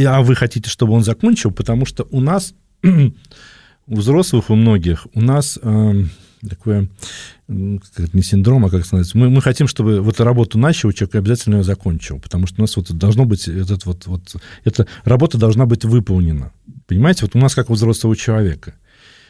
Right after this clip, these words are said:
<clears throat> И, ну, мы не берём в, в расчёт то, что там какие-то картины рисуются по десять, по двадцать, по тридцать лет. Вот художник начинает рисовать, он её оставляет, потом он уходит, потом ещё что-то нарисовал, потом он вернулся, и вот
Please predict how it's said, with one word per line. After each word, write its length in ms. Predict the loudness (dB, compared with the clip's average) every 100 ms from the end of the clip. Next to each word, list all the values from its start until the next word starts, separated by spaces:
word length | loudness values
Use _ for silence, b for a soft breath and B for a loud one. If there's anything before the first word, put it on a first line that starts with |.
| b b _ _ -6
<clears throat> 720 | 2 4 4 0 -8 -12 -6
И, 160 | -6 -8 _ _ _ _ 2
ну, 140 | 4
мы 240 | 4 2 2
не 180 | 2 4
берём 320 | 2 2 2
в, 520 | 2 0 2 2 2
в 40 | 2
расчёт 420 | 2 0 -2 0
то, 120 | -2
что 180 | 0 -2
там 280 | 0 -2 0
какие-то 460 | -4 -4 -4 -4 0
картины 440 | -2 0 2 4
рисуются 500 | 2 0 0 0 -4
по 120 | -6
десять, 300 | 0 0 -2
по 100 | -4 -2
двадцать, 340 | 0 -2 -2
по 100 | -6
тридцать 400 | -2 -4 -2 -2
лет. 240 | -2 -2 -10
Вот 140 | -14 -6
художник 380 | -2 -2 -2 -6
начинает 420 | -2 0 0 -2
рисовать, 540 | -4 -2 -2 -2 -10 B B B B
он 160 | 2 4
её 100 | 2
оставляет, 560 | 0 0 2 2 0
потом 280 | -2 -4 -2
он 100 | 0
уходит, 360 | -2 0 0 0
потом 220 | -2 -2
ещё 140 | 0
что-то 240 | -2 0 0
нарисовал, 220 | -2 -2
потом 200 | -2 0
он 80 | 2
вернулся, 600 | 2 2 2 2 0 -4
и 80 | -2
вот 160 | -4